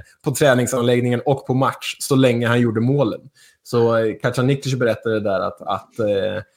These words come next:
det här måste vara preskriberat nu, därför jag kan säga det. Men han berättade lite, eh, bakom kulisserna att, att, eh, Berbatov kunde skippa träningar och äta som han ville och dricka som han ville. Så länge han kom till match och så länge han gjorde sina mål så,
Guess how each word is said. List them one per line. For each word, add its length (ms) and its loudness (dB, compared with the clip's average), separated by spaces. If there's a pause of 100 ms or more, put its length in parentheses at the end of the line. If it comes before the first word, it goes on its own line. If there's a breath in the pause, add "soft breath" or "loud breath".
(200)
det 60 -8
här 80 -4
måste 180 -6
vara 60 -8
preskriberat 520 -4
nu, 80 -12
därför 240 -4
jag 60 -10
kan 120 -14
säga 280 0
det. 60 0
Men 100 0
han 100 4
berättade 340 4
lite, 280 -2
eh, 1300 -8
bakom 380 2
kulisserna 540 0
att, 160 -8
att, 300 -6
eh, 240 2
Berbatov 480 4
kunde 200 -2
skippa 360 -2
träningar 580 2
och 100 4
äta 260 0
som 140 -4
han 100 -2
ville 280 2
och 60 0
dricka 280 -2
som 140 -6
han 100 -2
ville. 260 2
Så 120 2
länge 220 6
han 140 6
kom 180 2
till 100 2
match 280 2
och 60 -4
så 80 -2
länge 140 2
han 80 0
gjorde 160 0
sina 200 -2
mål 280 -2
så, 320 -6